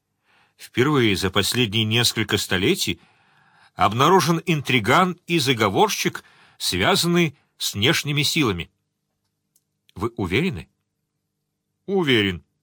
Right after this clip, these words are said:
Странности, сопровождавшие ваше прибытие, не галлюцинации. С вами пытались что-то сделать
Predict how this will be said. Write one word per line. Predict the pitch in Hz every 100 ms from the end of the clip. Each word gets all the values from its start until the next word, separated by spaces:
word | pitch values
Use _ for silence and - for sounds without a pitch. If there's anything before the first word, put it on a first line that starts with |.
| _ _ _ _ _ _ -
Странности, | - 131 202 220 214 202 - 170
сопровождавшие | - 147 135 139 120 143 151 - 131 131 113 - - - -
ваше | 95 117 120 113
прибытие, | 104 110 113 104 - 104
не | 101 107 147
галлюцинации. | 131 127 127 - 101 98 101 - 98 90 - _ _ _ _ _ _ _ _ _
С | - -
вами | 95 131 135 117
пытались | 120 117 110 127 131 - -
что-то | - - 117 120 110
сделать | 80 104 127 113